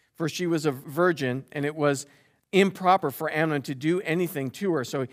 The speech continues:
he's just got, uh, these strong, uh, feelings for her, but he can't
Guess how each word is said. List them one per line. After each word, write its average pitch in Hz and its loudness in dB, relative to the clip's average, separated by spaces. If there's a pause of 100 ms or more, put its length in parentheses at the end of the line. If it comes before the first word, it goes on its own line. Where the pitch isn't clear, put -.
(120)
he's 170 -4
just 190 -2
got, 156 4
uh, - -8
these 147 -2
strong, 180 2 (340)
uh, 127 -2
feelings 220 2
for 147 0
her, - -14 (240)
but 147 4
he 165 -4
can't 180 2